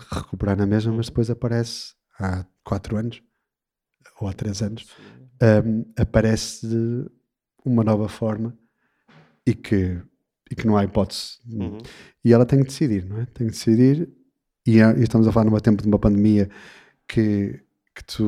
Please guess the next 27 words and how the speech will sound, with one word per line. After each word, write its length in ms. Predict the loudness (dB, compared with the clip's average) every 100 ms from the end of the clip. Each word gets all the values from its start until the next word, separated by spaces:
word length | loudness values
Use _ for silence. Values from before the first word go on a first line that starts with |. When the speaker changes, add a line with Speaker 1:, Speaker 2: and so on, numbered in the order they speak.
| -2
Speaker 1:
nos 200 | -2 0
hospitais 460 | 0 0 0 -2 -2
só 120 | -4
podias 220 | -2 -2
entrar 240 | -2 -4
com 100 | -2
uma 100 | -2 -2
pessoa, 480 | -6 -4 -4 -6 -6
não 140 | -6
podia 180 | -2 -2
lá 100 | -2
ficar 220 | -2 -2
nada 220 | 0 0
com, 160 | -2 -6
com 280 | -6 -4 0
ninguém 500 | 2 4 2 0 0
e 140 | 2
eles 300 | 2 2 0
em 60 | 0
família 580 | 2 2 4 4 4 0 -8 -20 _ _ _
optam, 300 | 0 0 -4
têm 200 | 0 2
esta 200 | 2 2
decisão 420 | 0 4 6 6 6
que 140 | 4
é, 80 | 4
não, 240 | 4 2